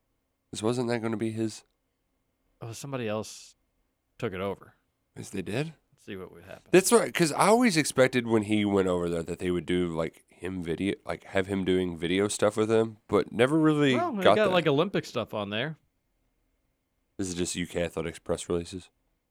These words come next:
Speaker 1: Probably. Yeah, him
Speaker 2: It
Speaker 1: in the
Speaker 2: sure,
Speaker 1: same
Speaker 2: it, it
Speaker 1: sen-,
Speaker 2: sure is.
Speaker 1: him in the same since Mets was running the show.
Speaker 2: If you remember it, uh, they had said that when Cal made this that it was going to,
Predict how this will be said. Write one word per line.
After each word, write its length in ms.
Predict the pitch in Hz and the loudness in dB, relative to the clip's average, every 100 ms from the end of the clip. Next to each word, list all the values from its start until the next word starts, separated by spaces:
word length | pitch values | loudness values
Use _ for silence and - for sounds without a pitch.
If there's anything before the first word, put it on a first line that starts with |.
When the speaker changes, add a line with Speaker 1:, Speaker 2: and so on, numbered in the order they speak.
| _ _ _ _ _ - | _ _ _ _ _ -4
Speaker 1:
Probably. 340 | 69 - 50 87 _ _ _ _ _ _ _ _ _ _ _ _ _ _ _ _ _ _ _ | -4 -4 -10 -12 _ _ _ _ _ _ _ _ _ _ _ _ _ _ _ _ _ _ _
Yeah, 180 | 92 92 | -6 -4
him 160 | 113 156 | 4 6
Speaker 2:
It 40 | |
Speaker 1:
in 100 | 170 | 8
the 60 | 139 | 8
Speaker 2:
sure, 80 | 135 | 8
Speaker 1:
same 160 | 117 | 8
Speaker 2:
it, 60 | 107 | 10
it 0 | |
Speaker 1:
sen-, 140 | 107 101 | 6 6
Speaker 2:
sure 360 | 160 139 123 | 4 6 4
is. 140 | 107 139 | 4 8
Speaker 1:
him 180 | 175 175 | 10 10
in 80 | |
the 60 | 139 | 8
same 220 | - 107 | 8 6
since 180 | 95 80 | 6 -2
Mets 280 | 87 82 - | 2 2 0
was 220 | 76 78 | -6 -6
running 220 | 85 80 73 | -6 -8 -12
the 60 | |
show. 280 | - - - _ 147 | -14 -14 -16 _ -2
Speaker 2:
If 160 | 135 | 0
you 380 | 156 160 156 151 | 4 8 8 6
remember 840 | 147 151 160 233 220 170 135 127 127 | 4 4 6 4 6 6 6 4 0
it, 440 | 131 135 - - | 0 -2 -2 2
uh, 460 | 135 117 104 98 95 _ _ _ _ _ _ _ _ - | 4 4 2 -2 -6 _ _ _ _ _ _ _ _ 0
they 540 | 131 143 143 139 123 | 6 6 6 4 2
had 760 | 113 135 131 131 127 117 - - _ _ _ _ _ | 4 8 8 8 4 0 -16 -20 _ _ _ _ _
said 520 | - 160 151 147 123 | -4 4 6 4 -2
that 200 | - 139 | -2 0
when 140 | 131 127 | 0 2
Cal 240 | 147 156 | 6 8
made 240 | 143 180 151 | 8 4 4
this 180 | 113 - | -2 0
that 120 | 113 | -2
it 60 | 120 | -2
was 160 | 101 | -2
going 260 | 120 117 107 | -2 -4 -4
to, 280 | 107 104 | -4 -6